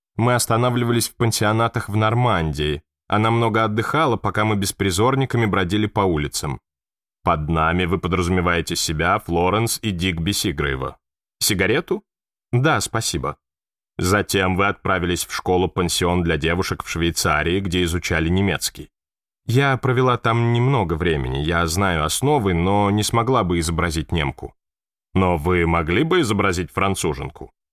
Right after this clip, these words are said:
«Думаю, да». Он зажигает её сигарету, затем свою, прежде чем перейти на французский. «Я слышал, у вас дома есть уличный театр, вы играете?» Она отвечает по-французски: «Ребёнком играла, но, повзрослев, предпочитаю выступать режиссёром».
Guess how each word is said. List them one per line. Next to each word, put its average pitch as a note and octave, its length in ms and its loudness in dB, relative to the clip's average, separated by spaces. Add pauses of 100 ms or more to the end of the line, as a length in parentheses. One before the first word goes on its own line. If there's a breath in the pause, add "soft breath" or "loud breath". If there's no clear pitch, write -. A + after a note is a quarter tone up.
(320)
«Думаю, F2+ 540 2
да». G2 320 0 (640)
Он C#3 160 2
зажигает G2+ 500 0
её E2 220 0
сигарету, B2+ 540 -2
затем E2 360 -2
свою, D#2+ 400 0
прежде A#2+ 380 0
чем C#3 200 0
перейти G#2 360 -2
на F#2+ 100 2
французский. - 800 -4 (800)
«Я G2+ 280 2
слышал, A#2 520 0
у - 40 -2
вас A2 240 0
дома G2 300 0
есть G#2+ 320 -2
уличный F2+ 440 0
театр, E2 440 -2
вы D2 220 -2
играете?» D#2 580 -4 (480)
Она G2 240 0
отвечает G#2 540 -2
по-французски: F#2+ 800 0 (480)
«Ребёнком A2 640 2
играла, B2+ 360 2
но, G2 300 2
повзрослев, G2 720 0
предпочитаю G#2+ 640 -2
выступать G2 500 -2
режиссёром». E2+ 720 -2